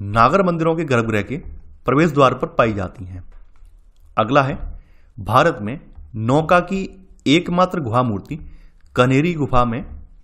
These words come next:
पाई जाती है। देखिए मूर्तिकला के संबंध में प्रत्येक क्षेत्र और काल ने क्षेत्रीय विविधताओं के साथ अपनी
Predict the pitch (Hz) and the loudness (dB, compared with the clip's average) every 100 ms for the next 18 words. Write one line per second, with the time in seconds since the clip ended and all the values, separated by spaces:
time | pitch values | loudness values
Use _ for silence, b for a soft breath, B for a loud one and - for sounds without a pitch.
0 | 160 147 127 92 - 85 80 - - _ | 0 2 2 -2 -6 -12 -14 -16 -20 _
1 | - _ - - - - _ - _ 131 | -20 _ -20 -20 -20 -20 _ -20 _ -2
2 | 156 185 - - - - - - 110 123 | 0 -2 -4 -12 -20 -20 -20 -14 -2 2
3 | 160 - 185 180 190 139 127 143 175 113 | 2 2 0 2 0 0 0 0 0 -2
4 | 123 - - - - 131 160 196 196 160 | -6 -12 -20 -10 -4 -2 2 2 2 -2
5 | 160 180 226 - - _ - 131 - 120 | -2 -4 -6 -14 -20 _ 2 2 4 4
6 | 165 131 139 - b b - - - 139 | 4 2 -4 -10 b b -20 -10 0 0
7 | 147 202 185 175 - 165 165 165 156 156 | 2 -2 0 -2 -2 -2 0 2 2 0
8 | 147 160 | -2 -6